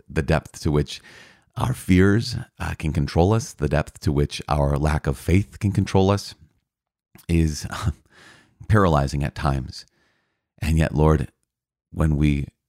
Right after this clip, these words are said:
know who you are, there is no room for fear. Uh, when we love you, there is no room for fear be-, because that perfect love casts out whatever fear we might experience.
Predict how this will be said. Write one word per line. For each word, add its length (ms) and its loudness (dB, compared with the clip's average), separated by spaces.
know 300 2
who 180 2
you 180 4
are, 240 0
there 240 2
is 220 0
no 100 4
room 420 0
for 220 -2
fear. 420 -4
Uh, 140 -12
when 140 0
we 100 4
love 400 4
you, 360 -4
there 140 2
is 120 -4
no 100 2
room 380 2
for 160 -6
fear 260 0
be-, 220 -6
because 360 -2
that 240 -2
perfect 340 2
love 340 -2
casts 600 -6
out 420 -4
whatever 340 2
fear 260 0
we 100 0
might 200 -2
experience. 680 -4